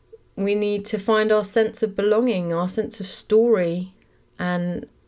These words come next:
how there's power in that as well. I mean, several of my guests, we've talked about Indigenous wisdom, and, you know, I've said a few times how that has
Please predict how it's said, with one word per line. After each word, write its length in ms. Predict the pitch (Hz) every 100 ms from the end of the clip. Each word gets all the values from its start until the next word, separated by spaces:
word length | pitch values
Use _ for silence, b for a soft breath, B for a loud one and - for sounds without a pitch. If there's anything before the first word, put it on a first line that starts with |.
| -
how 560 | 180 190 190 190 185 185
there's 260 | 185 185 185
power 500 | - 196 196 190 180
in 240 | 185 185
that 240 | 202 202 -
as 160 | 180 185
well. 420 | 190 185 175 170 _ -
I 120 | 180
mean, 200 | 180 180
several 500 | - 190 185 185 180
of 200 | 175 - B B B B
my 140 | 180
guests, 400 | 175 190 180 -
we've 240 | 196 185 -
talked 320 | 196 - -
about 280 | 180 175 -
Indigenous 760 | 180 180 185 185 190 180 -
wisdom, 520 | 175 170 - 180 170 170
and, 400 | - 180 175 180 B B B B B -
you 80 | 180
know, 60 |
I've 200 | 175 175
said 200 | - 185
a 40 | 185
few 280 | - 190
times 400 | 185 202 180 180
how 520 | 185 175 170 165 170 165
that 260 | 185 170 - _ _ -
has 800 | - 180 175 170 170 170 - -